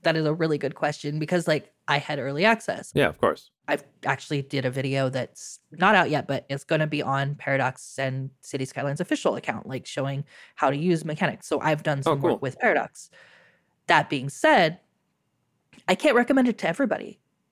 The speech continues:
Speaker 1: Like, just straight up, like, if there's things that you wanna do when it comes to, "I want to build this X Y Z city one to one exactly and have it look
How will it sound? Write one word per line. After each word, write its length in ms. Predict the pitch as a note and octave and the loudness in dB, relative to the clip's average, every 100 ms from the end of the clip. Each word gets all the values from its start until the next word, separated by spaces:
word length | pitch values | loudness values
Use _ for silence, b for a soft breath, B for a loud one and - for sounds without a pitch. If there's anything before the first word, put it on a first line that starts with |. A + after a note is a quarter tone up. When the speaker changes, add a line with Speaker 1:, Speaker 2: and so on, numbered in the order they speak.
| - | -2
Speaker 1:
Like, 180 | F#3 F3+ | 0 2
just 160 | G#3+ - | 0 0
straight 280 | - G3 | 2 6
up, 180 | G#3 D#3+ | 6 4
like, 240 | D#3 C#3+ - | 2 0 0
if 200 | F3+ F#3 | -2 4
there's 300 | G3 A#3 - | 4 4 2
things 420 | - F3+ A3 B3+ | 2 4 4 4
that 160 | F#3 - | 2 2
you 120 | E3 | 2
wanna 240 | G#3+ G3+ | 4 4
do 400 | D#3+ D3 D#3 B3+ - b b b b b b b - | 4 2 4 2 -2 b b b b b b b 0
when 120 | F3 | 2
it 120 | - | 2
comes 320 | - F3+ F3 | 4 2 2
to, 280 | - F#3 E3+ - - | 0 0 0 -2 2
"I 200 | E3 B3 | 4 6
want 340 | A3 F#3 - | 6 4 2
to 120 | - D#3 | -4 -4
build 580 | D3+ F3+ D#3 C3+ C3 b b b _ | 2 4 4 2 -2 b b b _
this 320 | - G3 - - _ _ | 2 2 0 -14 _ _
X 320 | F#3 G3+ - | 2 2 0
Y 220 | G3+ F#3+ | 4 6
Z 220 | D#3+ F3 E3 | 6 2 2
city 420 | - F3 D3 C3+ | 0 2 2 0
one 420 | - C#3 G3 C#4 | -4 2 4 4
to 120 | C4+ C4+ | 2 4
one 540 | E4 C#4+ E3 D#3+ F3+ - _ _ _ _ _ _ - | 6 6 4 2 -2 -8 _ _ _ _ _ _ -2
exactly 720 | F3 F3 G#3+ C#4+ - D#3 C3+ | 0 4 4 4 2 0 2
and 140 | D3 | 0
have 180 | D3 F3 | 4 4
it 120 | F3 | 4
look 360 | D#3+ G3 A#3+ - | 4 4 2 0